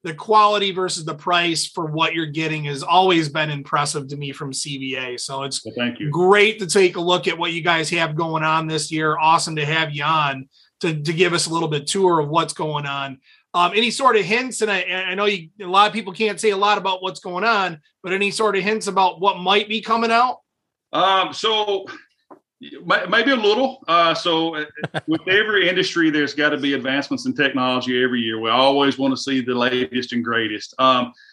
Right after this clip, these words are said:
Speaker 2: it's gonna be extremely hard to expand, uh, on our Paramounts, uh, and our Cascades that we've built this year. Uh, but there will be some more adjustable features, uh, and maybe some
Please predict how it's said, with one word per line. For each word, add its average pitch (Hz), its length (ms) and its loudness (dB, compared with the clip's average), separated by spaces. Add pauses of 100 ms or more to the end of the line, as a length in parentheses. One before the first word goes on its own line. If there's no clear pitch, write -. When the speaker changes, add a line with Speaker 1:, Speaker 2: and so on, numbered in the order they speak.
(140)
Speaker 2:
it's 135 160 -2
gonna 170 180 2
be 156 160 6
extremely 175 440 0
hard 160 340 0
to 156 120 0
expand, 131 800 0 (380)
uh, 120 360 2
on 135 200 2
our 120 200 2
Paramounts, 131 840 0 (100)
uh, 117 480 0
and 120 180 2
our 113 680 -2
Cascades 120 720 0
that 110 180 -6
we've 110 200 -6
built 110 300 -4
this - 240 -6
year. 110 380 -4 (260)
Uh, 117 380 2
but 127 180 2
there 143 320 6
will 170 220 4
be 165 180 4
some 143 220 0
more 143 640 2
adjustable 139 720 0
features, 127 840 0 (380)
uh, 113 440 2
and 151 380 0
maybe 143 380 2
some 131 520 2